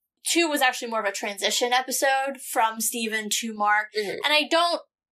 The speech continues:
Speaker 1: disagree that we got more Mark in this episode, but I don't think we got the deep backstory that I think we thought we were gonna get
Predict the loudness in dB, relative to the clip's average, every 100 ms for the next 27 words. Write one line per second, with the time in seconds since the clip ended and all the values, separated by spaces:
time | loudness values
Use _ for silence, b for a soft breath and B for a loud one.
0 | _ -12 0 2 2 0 4 4 2 0
1 | 2 2 0 -2 2 4 2 0 -4 -2
2 | 0 0 0 0 2 2 -2 B B B
3 | B B _ 2 4 4 2 -6 -10 0
4 | 0 0 -2 -4 -4 0 0 0 -6 -8
5 | -10 -10 -6 0 2 0 -4 -4 -4 -2
6 | 0 0 -2 -10 -10 -18 -14 -12 -6 0
7 | 2 2 -2 -8 -4 -4 0 4 6 6